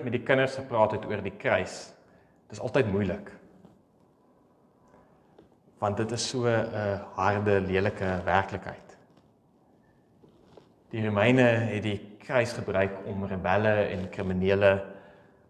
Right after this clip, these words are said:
op die wreedste manier denkbaar te straf. Maar ook om 'n baie duidelike boodskap uit te stuur. Ons is sterker as jy.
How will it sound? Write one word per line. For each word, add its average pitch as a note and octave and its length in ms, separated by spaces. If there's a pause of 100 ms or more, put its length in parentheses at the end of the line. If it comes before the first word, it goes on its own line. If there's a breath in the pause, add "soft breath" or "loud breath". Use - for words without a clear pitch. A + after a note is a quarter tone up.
(120)
op - 180
die F#2 100
wreedste A2+ 540
manier F2+ 540
denkbaar F2+ 640 (1000)
te - 100
straf. - 500 (1120)
Maar A2+ 140
ook B2 360 (260 loud breath)
om G#2 180
'n G2 140
baie G#2+ 280
duidelike G2+ 500
boodskap G2 540
uit - 120
te - 80
stuur. - 340 (2500)
Ons A2+ 460
is - 180
sterker F#2+ 540
as F2+ 120
jy. F2 280